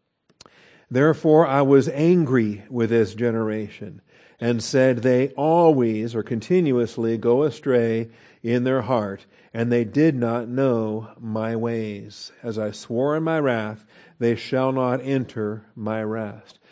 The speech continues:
It was not, it was more than a simple re-, single rebellion at Kadesh Barnea that cost them the land of rest. That was, it started there, but it was forty years after that,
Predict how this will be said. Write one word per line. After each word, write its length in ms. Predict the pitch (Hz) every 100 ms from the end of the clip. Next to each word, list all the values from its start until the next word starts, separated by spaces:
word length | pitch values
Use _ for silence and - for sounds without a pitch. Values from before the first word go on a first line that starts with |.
| - -
It 60 | 131
was 160 | 135 131
not, 200 | 156 170
it 60 |
was 120 | 135
more 280 | 135 151 196
than 100 | 175
a 80 | 147
simple 460 | - 170 175 170 139
re-, 240 | 123 131
single 420 | - 185 185 175
rebellion 480 | 160 139 165 160 135
at 80 | 127
Kadesh 440 | 151 151 147 120
Barnea 600 | 123 127 123 147 131 117 - - -
that 220 | 127 -
cost 440 | - 147 139 -
them 360 | 127 117 120 120 120
the 160 | 120
land 280 | 120 123 113
of 120 | 107
rest. 420 | 120 117 98 - - - -
That 200 | 131 135
was, 140 | 147 135
it 120 | 135
started 480 | - 156 214 196 120
there, 320 | 117 107 104 - -
but 120 | 143
it 20 |
was 180 | 180 165
forty 320 | - 185 185
years 280 | 180 185 156
after 340 | 170 185 180 127
that, 300 | 107 98